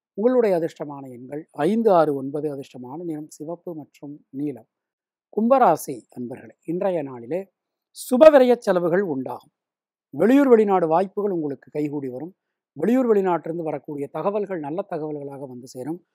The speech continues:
உழைக்கும் திறன் அதிகரிக்கும். எந்த விஷயத்தையும் திட்டமிட்டு செய்யுங்கள், அதில் வெற்றியும் கிடைக்கும். சதயம் நட்சத்திரத்தில் பிறந்தவர்களுக்கு உடல் ஆரோக்கியத்தில் கவனம் அவசியம். உங்களுடைய அதிர்ஷ்டமான எண்கள் மூன்று, ஐந்து, ஆறு, அதிர்ஷ்டமான நிறம் வெள்ளை மற்றும்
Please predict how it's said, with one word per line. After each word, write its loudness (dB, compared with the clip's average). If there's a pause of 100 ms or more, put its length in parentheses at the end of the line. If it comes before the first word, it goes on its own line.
(200)
உழைக்கும் 6
திறன் -4
அதிகரிக்கும். -10 (380)
எந்த 4
விஷயத்தையும் -4
திட்டமிட்டு -8
செய்யுங்கள், -8
அதில் -6
வெற்றியும் -8 (140)
கிடைக்கும். -16 (360)
சதயம் -2
நட்சத்திரத்தில் -10
பிறந்தவர்களுக்கு -18 (360)
உடல் 0
ஆரோக்கியத்தில் -2
கவனம் -10
அவசியம். -16
உங்களுடைய 0
அதிர்ஷ்டமான -10
எண்கள் -12 (360)
மூன்று, 4
ஐந்து, 0
ஆறு, -6
அதிர்ஷ்டமான -14
நிறம் -8
வெள்ளை -6
மற்றும் -14